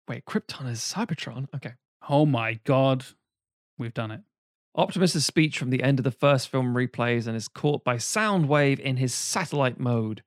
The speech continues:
Speaker 1: We follow the signal and catch up with Starscream, who escaped into space at the end of the first film in
Speaker 2: Again,
Speaker 1: a
Speaker 2: tying into the
Speaker 1: mid-credit
Speaker 2: first
Speaker 1: sequence, I
Speaker 2: film
Speaker 1: think.
Speaker 2: continuity and all that kind of stuff.
Speaker 1: Yeah.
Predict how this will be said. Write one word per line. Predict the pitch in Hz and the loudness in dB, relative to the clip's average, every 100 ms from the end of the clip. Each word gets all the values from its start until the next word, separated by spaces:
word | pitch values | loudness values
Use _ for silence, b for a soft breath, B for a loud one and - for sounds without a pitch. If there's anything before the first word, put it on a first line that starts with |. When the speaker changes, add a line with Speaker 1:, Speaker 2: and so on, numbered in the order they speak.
| _ _ _ _ _ _ - | _ _ _ _ _ _ -6
Speaker 1:
We | 139 | -4
follow | - 160 147 | 2 4 6
the | 131 | 4
signal | - 160 135 135 | 0 0 2 2
and | 127 | 2
catch | 151 139 151 | 0 0 2
up | 131 190 | 0 -2
with | 127 117 | -4 -4
Starscream, | - - 175 147 - 143 123 | -4 -4 -2 -2 -2 -2 0
who | 117 | -2
escaped | 117 - 208 180 - | -2 -2 0 0 -2
into | 143 120 | -6 -4
space | - - 175 127 | -2 0 0 0
at | 143 | -2
the | 139 | 0
end | 131 | 0
of | |
the | 117 | -2
first | - 117 113 - | -4 -4 -4 -6
film | 117 147 175 _ _ - | -4 -4 -4 _ _ -4
in | 123 | -2
Speaker 2:
Again, | 120 127 | 0 0
Speaker 1:
a | 135 | 0
Speaker 2:
tying | 120 139 | 0 0
into | 123 | 0
the | |
Speaker 1:
mid-credit | 123 170 - | 0 -2 0
Speaker 2:
first | 127 | -2
Speaker 1:
sequence, | 165 143 | 0 0
I | |
Speaker 2:
film | 190 | 0
Speaker 1:
think. | 139 | -2
Speaker 2:
continuity | 127 127 123 - 123 | -4 -4 -6 -6 -6
and | 123 | -6
all | 131 | -8
that | - | -10
kind | 123 | -10
of | 127 | -8
stuff. | 143 - | -10 -10
Speaker 1:
Yeah. | 123 113 | -12 -12